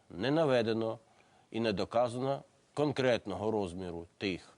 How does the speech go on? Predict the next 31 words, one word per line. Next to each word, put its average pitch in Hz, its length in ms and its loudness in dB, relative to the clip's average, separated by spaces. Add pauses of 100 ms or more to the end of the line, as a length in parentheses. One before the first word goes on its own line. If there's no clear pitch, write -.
збитків, 101 640 -6
тієї 92 380 -2
майнової 80 500 -10
шкоди, 113 380 -8
яка 85 200 -10
вимагає 80 580 -8
стягнути 80 500 -18
з 80 80 -16
відповідача. 78 680 -20
В - 1120 -20
зв'язку 131 320 -2
з - 80 -8
тим, 147 180 2
що - 140 -4
кожна 151 360 0
сторона 107 500 0
повинна 98 640 -2
доказувати 95 960 -4 (140)
в - 40 -20
судовому 107 440 -2
засіданні 87 720 -6 (380)
ті 139 500 2
факти, 113 480 0
на 98 100 -4
які 98 200 -4
вона 101 200 -2
посилається, 82 920 -6 (580)
і 113 100 -2
позивачкою 131 640 0
цього 107 280 -4
зроблено 92 680 -2